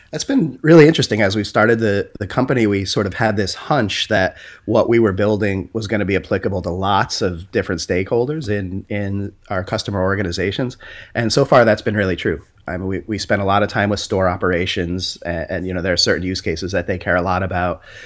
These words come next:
But there are other things that loss prevention cares a lot about, marketing, merchandising, store design.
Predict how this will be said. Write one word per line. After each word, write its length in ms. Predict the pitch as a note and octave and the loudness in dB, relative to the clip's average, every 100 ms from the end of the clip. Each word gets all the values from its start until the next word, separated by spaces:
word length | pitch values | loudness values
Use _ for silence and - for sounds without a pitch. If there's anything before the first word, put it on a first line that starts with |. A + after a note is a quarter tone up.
| - | -8
But 140 | A2 | -4
there 180 | A#2+ A2 | 4 6
are 40 | A#2 | 6
other 180 | A#2 | 4
things 420 | - G#2 G2+ G2 - | 0 -2 -2 -4 0
that 340 | F#2 F2 - | 2 2 0
loss 280 | F2+ E2+ - | -4 -6 -4
prevention 360 | F#2+ F#2+ G#2+ | -4 -4 -4
cares 240 | F#2 G2 F2+ | -4 -4 -2
a 60 | |
lot 200 | F#2+ F2+ | -2 0
about, 440 | F2+ F2+ F2+ - - | 0 0 -2 -4 -10
marketing, 760 | F2+ F#2 G2 G2+ F#2+ F#2+ F#2+ - | -4 -2 -2 -2 -4 -4 -6 -8
merchandising, 960 | G2+ F#2 F#2+ G2 F#2+ F#2 F2 F#2+ F2+ F#2 | -4 -4 -2 -2 0 0 -2 -4 -2 -4
store 320 | - - F#2 | -6 -2 -2
design. 480 | F#2+ F#2 G2 F#2 F#2 | -2 -2 -4 -2 -4